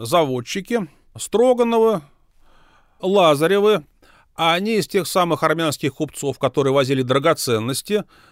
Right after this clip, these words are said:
в восемнадцатом веке, и вот теперь они занимаются производством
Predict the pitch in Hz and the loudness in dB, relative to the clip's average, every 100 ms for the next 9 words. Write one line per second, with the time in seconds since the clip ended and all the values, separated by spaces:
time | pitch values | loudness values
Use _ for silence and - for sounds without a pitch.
0 | _ 151 160 - 196 190 170 - 190 180 | _ -12 -8 -4 -2 0 0 0 -2 0
1 | 185 175 - 170 139 139 _ 139 202 196 | 0 0 0 -2 -2 -8 _ -6 -4 -2
2 | 208 - 165 147 196 214 143 127 127 120 | -2 -2 -6 0 0 0 -4 -2 -2 -4
3 | 113 117 117 127 131 131 110 101 - 107 | -8 -12 -8 -4 -2 0 -2 -4 -8 -10
4 | _ - _ - _ _ 123 127 123 127 | _ -20 _ -20 _ _ -8 -6 -4 -4
5 | 117 - 113 113 | -4 -6 -10 -10